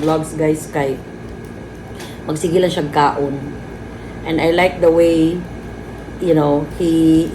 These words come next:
he eats. Kay makalaway jud ang iyang pagkaon. Kay maski tug mais lang yung sudan, maski utan bisaya lang, maski isda lang. 'Cause he's really more into, uh, mga seafoods, guys, kaysa meat.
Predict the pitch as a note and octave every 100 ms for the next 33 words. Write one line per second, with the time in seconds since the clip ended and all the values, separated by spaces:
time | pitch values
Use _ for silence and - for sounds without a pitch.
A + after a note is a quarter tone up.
0 | - F3 G3+ A3 A3 - - - - -
1 | - - - - - - E3 D#3 D3 D3+
2 | E3 D#3+ D#3+ D#3+ E3 F#3 F#3 D#3 F3 C3
3 | D3+ E3 D#3 D#3 D3 D3+ C#3+ D3 D#3 D3+
4 | D3+ D3+ D#3 E3+ F#3 F#3 D#3 C#3+ C3+ -
5 | - D#3+ D#3+ E3 C#4 - B3+ A#3+ - D3
6 | D3 E3 D#3+ D#3+ A#3 C#4+ B3+ B3+ G3 -
7 | G#3+ A3+ A3+ - A#3+ A#3+ A#3 - - -
8 | - G3 G3 F#3 A3 A#3+ G#3 F#3 G3 F3+
9 | F3+ F3+ E3 E3+ - - - - E3 D#3+
10 | D#3 D#3 D3+ D3+ - - - D3 D#3+ D#3+
11 | G3 F3+ - F3 D#3+ E3 D#3 D3+ - D#3+
12 | - D#3 D3+ D#3 F3 E3+